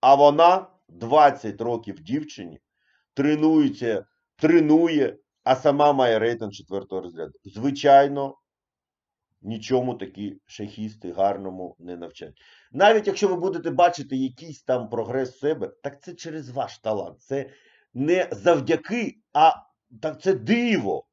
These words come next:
що ваш талант перемагає нікчемність подібних тренерів. Ось і все, що я хочу сказати. Дуже жорстко. Ні, так давайте я вам буду казати, йдіть до неї, тренуйтеся, а потім ви мені скажете через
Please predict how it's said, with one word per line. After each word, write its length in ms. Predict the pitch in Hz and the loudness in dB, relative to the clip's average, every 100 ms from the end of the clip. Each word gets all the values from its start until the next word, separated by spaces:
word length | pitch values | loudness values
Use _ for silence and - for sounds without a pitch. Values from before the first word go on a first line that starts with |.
| _ _ - | _ _ -10
що 380 | - 131 101 - _ | 0 0 0 -6 _
ваш 320 | 85 147 160 - | 2 6 6 4
талант 560 | 135 151 202 202 - | 2 6 6 4 4
перемагає 1000 | 180 170 170 165 147 127 151 180 160 - - _ _ _ _ _ | 6 6 6 4 4 8 10 8 6 -6 -14 _ _ _ _ _
нікчемність 880 | 131 180 139 - 147 156 165 139 107 | -8 -6 -8 -4 0 2 2 -2 -6
подібних 540 | 107 104 104 107 110 104 | -10 -10 -8 -8 -10 -10
тренерів. 440 | 90 90 90 73 _ _ _ | -14 -12 -14 -14 _ _ _
Ось 260 | 113 127 | -6 -6
і 40 | 120 | -8
все, 240 | 104 117 | -12 -12
що 140 | 117 92 | -10 -12
я 60 | |
хочу 300 | 87 87 82 | -14 -16 -18
сказати. 260 | - 73 - _ _ | -20 -20 -20 _ _
Дуже 320 | 120 175 170 | -4 -2 -2
жорстко. 540 | 160 175 160 - 175 - _ | -2 -2 -4 -10 -18 -18 _
Ні, 240 | - 185 175 | -16 -12 -10
так 180 | 175 156 | -6 0
давайте 340 | 196 202 175 | 4 2 2
я 120 | 160 | 0
вам 100 | 139 | 0
буду 220 | 135 135 | -4 -6
казати, 400 | 135 127 123 123 | -4 -2 -2 -4
йдіть 320 | 110 107 139 104 | -8 -10 -10 -6
до 120 | 113 | -6
неї, 280 | 123 139 127 | -4 -4 -4
тренуйтеся, 680 | 104 98 120 131 104 - | -8 -8 -6 -8 -8 -6
а 40 | 92 | -6
потім 340 | 123 127 104 | -4 -6 -8
ви 140 | 98 101 | -10 -10
мені 220 | 101 95 | -10 -14
скажете 520 | - 117 101 98 87 | -4 -4 -2 -8 -14
через 360 | - 87 87 | -16 -16 -16